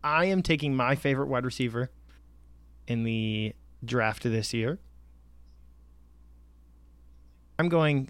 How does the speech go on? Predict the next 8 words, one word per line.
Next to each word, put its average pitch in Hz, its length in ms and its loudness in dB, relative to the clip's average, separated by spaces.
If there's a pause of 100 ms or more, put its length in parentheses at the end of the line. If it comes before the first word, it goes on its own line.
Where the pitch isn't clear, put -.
(120)
C - 320 -2
D 175 180 -2
Lamb. 131 400 -4 (1160)
He 127 140 -2
was 139 160 4
drafted 165 760 2 (640)
by 139 180 4
Dallas. 165 540 4